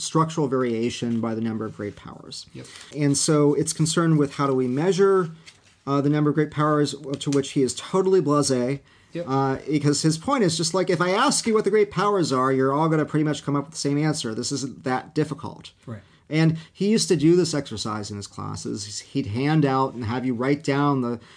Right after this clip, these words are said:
Speaker 1: five most important powers. And the point is that these were pretty much gonna be the same.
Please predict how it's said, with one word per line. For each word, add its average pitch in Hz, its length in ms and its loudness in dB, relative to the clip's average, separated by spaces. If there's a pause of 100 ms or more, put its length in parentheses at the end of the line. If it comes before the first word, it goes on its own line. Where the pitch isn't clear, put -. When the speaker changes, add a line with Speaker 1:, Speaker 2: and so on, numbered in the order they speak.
Speaker 1:
five 127 320 -2
most 123 220 -4
important 123 300 -4
powers. 202 280 0
And 165 100 -2
the 165 60 -10
point 330 160 0
is 156 100 2
that 143 140 -6
these 165 180 0
were 151 80 -4
pretty 151 360 -2
much 139 360 -4
gonna 127 160 -6
be 123 80 -2
the 117 80 -4
same. 139 480 -6